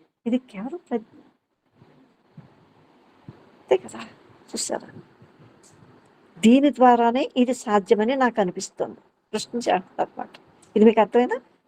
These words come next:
తాదాప్యత చెందటం వేరు, తాదాప్యం చెందటం ఉందంటే రెండు ఉంది అక్కడ. ఇంకా నేను ఇంకొక దాంతో తాదాప్యం చెందుతున్నాను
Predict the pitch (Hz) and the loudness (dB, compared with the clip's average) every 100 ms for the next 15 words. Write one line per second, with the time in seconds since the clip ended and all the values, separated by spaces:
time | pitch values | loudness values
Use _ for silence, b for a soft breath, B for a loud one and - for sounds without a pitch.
0 | _ _ 202 185 240 254 - 285 339 - | _ _ 0 2 4 2 0 -8 -8 -2
1 | 285 269 262 247 196 175 185 180 208 - | 0 2 2 0 2 4 4 6 4 2
2 | - _ _ _ _ _ _ _ 180 202 | -4 _ _ _ _ _ _ _ 2 4
3 | 262 269 302 302 294 269 294 285 285 - | 4 2 -6 -4 -4 -2 -2 0 -2 -2
4 | 262 269 285 262 440 269 269 302 262 240 | 0 0 0 -2 2 2 4 4 2 -4
5 | 196 190 185 - _ _ _ _ _ _ | -6 -6 -8 -8 _ _ _ _ _ _
6 | _ _ _ - 226 262 254 254 226 226 | _ _ _ 2 4 4 2 0 4 2
7 | 254 330 285 254 262 262 - 247 240 - | 2 0 2 2 2 -2 -6 -6 -6 -8
8 | 180 | -10